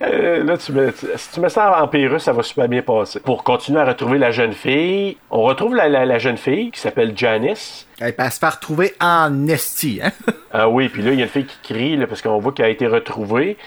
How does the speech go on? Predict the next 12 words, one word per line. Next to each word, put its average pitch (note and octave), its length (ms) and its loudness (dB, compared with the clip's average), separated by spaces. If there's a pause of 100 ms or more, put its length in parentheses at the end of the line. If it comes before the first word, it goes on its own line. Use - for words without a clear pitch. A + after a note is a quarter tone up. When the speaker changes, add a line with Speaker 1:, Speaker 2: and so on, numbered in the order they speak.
(280)
Speaker 2:
T'appelles C3+ 280 0
ça - 160 0
crier ? F3 340 2
Moi, F3+ 140 2
j'appelle D#3+ 260 2
ça F3 140 0
chanter D#3+ 340 0
de D#3 60 0
l'opéra. D#3 480 2 (160)
Speaker 1:
Ouais, C#3+ 300 4
<laughs> B2 160 -2
mais, A#2 100 -2